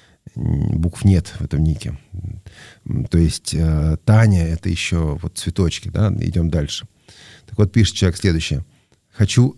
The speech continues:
знакомиться и целоваться, обниматься и любить». Э, смотрите, м, почему я читаю это письмо здесь и сейчас.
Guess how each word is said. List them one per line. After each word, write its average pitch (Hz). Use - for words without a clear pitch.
знакомиться 110
и 113
целоваться, 110
обниматься 101
и -
любить». 101
Э, -
смотрите, 92
м, -
почему 110
я 101
читаю 98
это -
письмо 90
здесь 123
и 101
сейчас. -